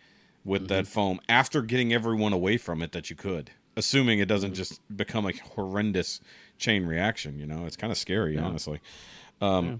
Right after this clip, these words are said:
Speaker 2: Well,
Speaker 1: oh.
Speaker 2: this is actually a good segue too, and especially
Speaker 1: <laughs>
Speaker 2: your story, to my story from yesterday.
Speaker 1: Yeah, I will, I will let you, I will let you go ahead and do that. I do have something funny to talk, to at least mention when you're done.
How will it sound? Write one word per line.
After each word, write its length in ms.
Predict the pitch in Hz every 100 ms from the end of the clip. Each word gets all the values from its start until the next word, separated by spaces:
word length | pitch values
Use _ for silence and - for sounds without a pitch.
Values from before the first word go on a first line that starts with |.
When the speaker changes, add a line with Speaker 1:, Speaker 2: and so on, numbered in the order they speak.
| -
Speaker 2:
Well, 200 | 190 190
Speaker 1:
oh. 40 | - - -
Speaker 2:
this 140 | 165 240
is 100 | 196
actually 300 | 214 - 180
a 40 | 127
good 100 | 160
segue 640 | - - 131 147 151 139 -
too, 360 | - 123 139
and 100 | 120 113
especially 400 | 98 120 - 110
Speaker 1:
<laughs> 80 | 104
Speaker 2:
your 40 |
story, 440 | 107 - 110 139 143 -
to 120 | 139
my 600 | 113 107 110 117 160 240 277
story 420 | - 160 147 143
from 280 | - 139 135
yesterday. 880 | 131 175 - 151 127 104 80 64 -
Speaker 1:
Yeah, 220 | 90 69 -
I 80 | 104
will, 140 | 110
I 100 | 107
will 120 | 107 113
let 220 | 120 123
you, 100 | 123
I 80 | 101
will 140 | 104
let 200 | 107 107
you 60 | 117
go 160 | 110 110
ahead 260 | 101 104
and 180 | 98 90
do 200 | 87 98
that. 340 | 98 104 107 -
I 120 | 95 90
do 140 | 90
have 140 | 95 90
something 360 | 95 92 85
funny 400 | - 95 90 92
to 140 | - 95
talk, 200 | 92 - _ _ -
to 100 | - 87 85
at 120 | 110
least 240 | 101 107 98
mention 500 | 95 90 92 87 87 -
when 220 | 90 87
you're 100 | 80
done. 200 | 76 71